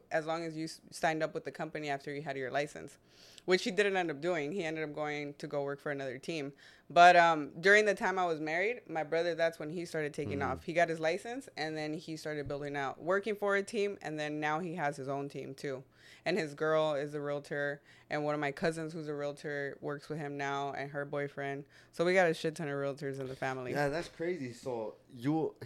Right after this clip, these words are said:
Speaker 2: you started, well, in a sense, you started him off, and then you ended up, like,
Speaker 1: Working with him,
Speaker 2: Yeah,
Speaker 1: right?
Speaker 2: that's
Speaker 1: Yeah,
Speaker 2: crazy.
Speaker 1: yeah.
Speaker 2: That's pretty cool. So, um, what, what would you think is the hardest? Um, 'cause I remember you telling me, uh, you said that, um,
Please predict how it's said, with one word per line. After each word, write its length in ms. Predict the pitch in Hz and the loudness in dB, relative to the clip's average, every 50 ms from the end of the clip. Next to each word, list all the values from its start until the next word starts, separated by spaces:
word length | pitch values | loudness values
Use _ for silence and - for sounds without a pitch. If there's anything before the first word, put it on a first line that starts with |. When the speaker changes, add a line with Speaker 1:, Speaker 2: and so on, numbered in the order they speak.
| - - | -14 -10
Speaker 2:
you 120 | - 147 156 | -8 -8 -8
started, 460 | 147 - - 151 165 160 113 127 117 | -6 0 2 4 4 4 2 0 -4
well, 140 | 120 127 127 | -2 -2 -2
in 240 | 120 110 120 123 120 | 0 0 0 0 0
a 40 | 113 | -2
sense, 280 | - - 180 190 151 | -2 -2 -2 -2 -2
you 60 | 151 | -4
started 260 | 135 - 156 156 143 127 | 0 2 4 4 4 2
him 120 | 113 120 | 2 2
off, 180 | 135 147 135 123 | 2 2 2 2
and 120 | 117 113 | -2 -2
then 120 | 117 123 123 | -2 -4 -4
you 160 | 120 127 123 | -2 -2 -2
ended 240 | 120 123 120 123 120 | -2 -2 -2 -2 0
up, 220 | 123 120 113 110 | 0 0 -2 -2
like, 280 | 110 101 101 - - - - - - - - _ - | -6 -6 -6 -6 -12 -20 -20 -20 -20 -20 -20 _ -6
Speaker 1:
Working 380 | - 175 196 220 - 247 220 214 | 4 8 8 8 8 6 4 4
with 160 | 220 262 294 | 6 4 6
him, 220 | 294 190 190 147 131 | 6 6 6 8 8
Speaker 2:
Yeah, 60 | 180 | 8
Speaker 1:
right? 240 | 190 214 262 - - | 8 8 6 4 -2
Speaker 2:
that's 160 | 131 143 160 | -2 2 4
Speaker 1:
Yeah, 220 | 185 196 190 170 - | 6 6 6 6 4
Speaker 2:
crazy. 140 | 107 104 - - | 0 -4 -6 -2
Speaker 1:
yeah. 260 | 170 185 190 165 185 - - - - - | 0 2 2 2 2 -2 -12 -20 -16 -4
Speaker 2:
That's 140 | - 127 139 | -2 -2 0
pretty 200 | - - 151 139 | 2 0 0 0
cool. 180 | - - 151 127 | 2 4 2 2
So, 240 | - - 143 135 - | 6 6 6 6 8
um, 200 | - 135 127 120 - - - - - - - - - | 8 6 4 4 2 -8 -16 -20 -20 -20 -20 -10 0
what, 280 | 147 180 202 160 143 | 4 4 4 4 6
what 160 | 165 175 202 233 | 8 8 8 8
would 140 | 262 233 | 6 2
you 60 | 240 233 | 2 2
think 260 | - - 208 190 208 | 0 -2 -2 2 2
is 120 | 190 156 | 2 4
the 140 | 143 147 135 | 6 6 6
hardest? 460 | 120 127 143 160 175 170 170 160 - - | 8 10 10 10 10 10 6 4 2 0
Um, 280 | 120 127 123 117 110 107 | 4 6 6 6 4 4
'cause 140 | 113 123 127 | 4 8 10
I 40 | 135 | 12
remember 460 | 151 165 170 170 165 165 147 170 165 | 12 12 12 10 8 8 10 8 8
you 220 | 151 139 135 139 135 | 8 8 6 2 2
telling 420 | - - 156 139 135 135 131 123 | 4 6 8 8 8 8 4 4
me, 200 | 120 117 110 - | 4 4 2 2
uh, 200 | - 117 117 113 - - | 0 2 0 0 0 0
you 160 | 113 110 117 | 0 -2 0
said 360 | - - - 123 123 107 107 | 0 6 8 8 8 8 6
that, 280 | 117 110 107 101 - - | 6 8 8 6 6 4
um, 380 | 101 98 90 87 80 71 65 | 2 2 2 2 0 -2 -6